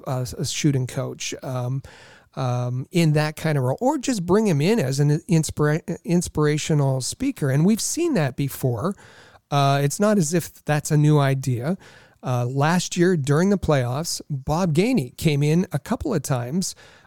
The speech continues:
uh, and spoke to the team and was a great inspiration. Why? Because that's the way that, that the team wanted,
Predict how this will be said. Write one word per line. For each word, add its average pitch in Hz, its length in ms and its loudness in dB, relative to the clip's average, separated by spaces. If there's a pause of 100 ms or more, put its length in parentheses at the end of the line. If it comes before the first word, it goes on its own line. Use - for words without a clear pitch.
uh, 143 320 0
and 147 180 0
spoke 151 360 -2
to 160 100 -2
the 135 120 0
team 160 480 2
and 170 320 0
was 202 180 0
a 190 40 0
great 180 320 0
inspiration. 131 800 0
Why? 151 520 -2 (340)
Because 170 520 0
that's 135 480 -4 (580)
the 151 180 0
way 180 480 2
that, 143 400 -2 (100)
that 147 380 -6
the 139 100 0
team 185 540 2
wanted, 147 640 0